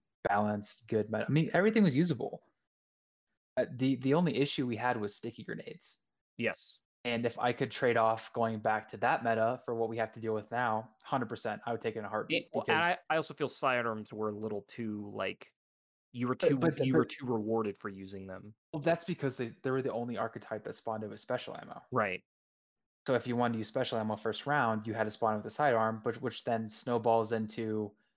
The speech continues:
Speaker 1: whatever team wins the sidearm round now has special ammo.
Speaker 2: Right.
Speaker 1: So if you're not running sidearms the first round, you're gonna have to wait for a heavy crate, which I didn't agree with whatsoever. I think take that off the table entirely. But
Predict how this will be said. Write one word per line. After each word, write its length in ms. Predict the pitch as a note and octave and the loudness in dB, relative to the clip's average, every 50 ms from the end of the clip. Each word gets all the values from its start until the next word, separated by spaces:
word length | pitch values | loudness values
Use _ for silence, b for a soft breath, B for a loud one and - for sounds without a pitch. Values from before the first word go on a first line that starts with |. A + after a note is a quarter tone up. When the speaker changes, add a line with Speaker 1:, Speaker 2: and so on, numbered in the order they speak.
| _ _ _ _ | _ _ _ _
Speaker 1:
whatever 260 | - - A#2 G#2+ A2+ A2 | 0 2 2 2 2 0
team 320 | - - C3 B2 A#2 A2+ | -2 -2 -2 -2 0 0
wins 160 | A#2 A2 G#2+ | 0 -2 -2
the 80 | G#2+ A2 | 0 0
sidearm 460 | - - C#3+ D3 C#3 A#2+ A2+ A2+ A2+ | 2 2 4 4 4 4 2 2 2
round 240 | A2 A2 A2 A2 A2 A2 | 2 2 2 2 2 0
now 100 | G#2+ G#2 | -2 -2
has 200 | A2 G#2+ G#2 - | -4 -4 -6 -2
special 380 | - C#3 C3 - - A2+ - | 0 0 0 0 -2 -6 -6
ammo. 340 | - - - - - - _ _ _ _ _ _ _ - | -6 -8 -10 -10 -12 -14 _ _ _ _ _ _ _ -8
Speaker 2:
Right. 260 | - F2+ E2+ - - _ _ _ _ _ _ _ _ _ _ _ _ _ - | -4 -4 -2 -4 -4 _ _ _ _ _ _ _ _ _ _ _ _ _ -6
Speaker 1:
So 200 | - - A#2+ A2+ A2+ | -2 0 2 2 2
if 100 | A2 - | 2 0
you're 80 | A#2+ | 0
not 100 | A#2+ A#2 | 0 2
running 320 | A2+ A2+ A2 A2 A2 - - _ _ - | 0 0 -2 -4 -6 -8 -12 _ _ -6
sidearms 560 | - - - D3 D3+ C#3+ A2+ A2 A2 A2+ A2+ | -4 0 2 4 4 4 2 2 0 -2 -4
the 80 | - A2 | -6 -4
first 300 | - - A2+ G#2 - - | -2 -2 -2 -2 -2 -2
round, 480 | B2+ C3+ C3+ A#2 A2+ A2+ A#2 A#2 - - - _ _ _ _ | 0 2 2 2 2 0 0 -4 -8 -10 -14 _ _ _ _
you're 200 | - B2+ B2+ A#2+ | -14 -8 -6 -2
gonna 140 | A#2 A#2 A2+ | -2 0 0
have 160 | A2+ A2+ A2 | 0 0 0
to 80 | - A2 | 0 0
wait 180 | A2 A2 A2 A2 | 0 0 -2 -2
for 100 | - - | -4 -4
a 80 | G#2+ | 0
heavy 240 | B2 B2+ A2+ A#2 A2 | 2 2 2 0 -4
crate, 280 | G#2+ - A#2 G#2+ - A#2+ | -6 -4 -4 -4 -2 -4
which 180 | A#2+ A2 - - - | -6 -6 -6 -6 -4
I 200 | - A#2 A#2 A2+ - _ _ _ _ - | -2 -2 -4 -4 -8 _ _ _ _ -8
didn't 200 | B2 G#2+ A2 G#2+ | -6 -4 -4 -6
agree 200 | G#2+ A2 G#2+ G#2+ | -4 -2 -2 -2
with 160 | G#2+ G#2 - | -2 -2 -4
whatsoever. 600 | A#2 A2 - - A2 A#2+ A#2+ A2+ - - G#2+ A2 | -6 -6 -4 -2 0 0 0 0 0 -4 -2 0
I 80 | A2+ A#2 - | -2 -2 -2
think 220 | - A2 A2+ - - | -4 -8 -8 -8 -8
take 220 | - A#2+ A2 - | -8 -6 -4 -2
that 140 | A2 A#2 A#2 | -2 -2 -2
off 140 | A2+ - - | -2 -6 -8
the 60 | A#2 | -6
table 340 | - - A#2+ A#2+ - - - | -2 -2 0 0 -2 -6 -6
entirely. 420 | - - - B2 - - - B2+ | -6 -2 0 0 0 0 -2 -4
But 300 | A2+ - A#2 G#2+ - | 0 2 2 2 2